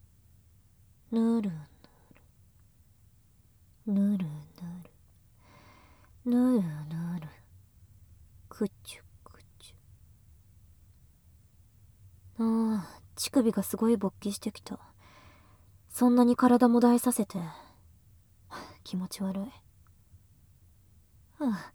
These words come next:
爪立ててカリカリしてほしいの。そう。じゃあいいよ。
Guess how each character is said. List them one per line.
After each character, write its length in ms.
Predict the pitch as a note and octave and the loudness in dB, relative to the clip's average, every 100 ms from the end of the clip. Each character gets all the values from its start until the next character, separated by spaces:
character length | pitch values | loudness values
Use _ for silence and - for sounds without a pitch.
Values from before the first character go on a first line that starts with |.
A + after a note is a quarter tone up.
| - - - - - - - - - | -20 -20 -20 -20 -20 -20 -20 -12 -2
爪 320 | - B3 C4+ | 2 6 6
立 220 | - C4+ | 4 4
て 140 | B3+ | 4
て 140 | - G3 | 2 0
カ 160 | - | 2
リ 120 | B3 B3+ | 2 2
カ 140 | G3 | -2
リ 80 | D#3+ | -6
し 120 | D#3 | -8
て 100 | - | -6
ほ 120 | F#3+ | -4
し 240 | G3+ A3+ A#3 | -4 -4 -4
い 40 | |
の。 100 | E3+ - - _ _ _ _ _ _ _ - _ - - - - - - - - - - - - - - - _ _ - - | -6 -10 -20 _ _ _ _ _ _ _ -20 _ -20 -20 -20 -20 -20 -20 -20 -20 -20 -20 -20 -20 -20 -20 -20 _ _ -20 -18
そ 320 | - G#3 G3 - - - - - - - - C4 | -6 -4 -4 -10 -20 -20 -20 -20 -20 -20 -6 0
う。 120 | B3+ | 4
じ 60 | |
ゃ 60 | B3+ | 6
あ 40 | A#3+ | 6
い 180 | C4 | 4
い 40 | A#3 | 2
よ。 180 | A3 | -2